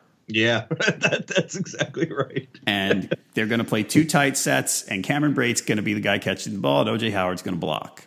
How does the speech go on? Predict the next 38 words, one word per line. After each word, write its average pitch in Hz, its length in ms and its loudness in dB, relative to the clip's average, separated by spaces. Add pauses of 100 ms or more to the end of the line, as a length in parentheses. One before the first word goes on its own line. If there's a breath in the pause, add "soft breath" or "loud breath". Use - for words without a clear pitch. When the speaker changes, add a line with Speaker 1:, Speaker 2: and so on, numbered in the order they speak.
(140)
Speaker 2:
So, 101 280 -2
so - 140 2
you're 131 220 4
it. 175 160 2
You're, 143 160 6
you, 151 360 4
you 135 220 8
agree, 147 400 6 (560)
basically. 85 560 -4 (340 loud breath)
Speaker 1:
Yeah, 139 260 4
uh, 120 320 2 (680)
and 127 160 4
on 131 240 4
the 127 160 4
other 151 240 4
hand, 90 500 2 (360)
being 170 680 6
good 139 460 4
at 117 220 2
being 117 320 4
a 104 80 6
blocker 120 600 2 (380 loud breath)
is 117 160 4
going 135 380 6
to 143 120 4
make 117 360 4
him 104 400 4 (560 soft breath)
a 107 380 6
viable 117 720 4
N 107 140 4
F 104 200 2
L 98 180 4
asset 90 440 2
for 85 140 2
a 85 60 6
long 82 300 6
time. 73 340 0
Speaker 2:
Yep. 104 260 -6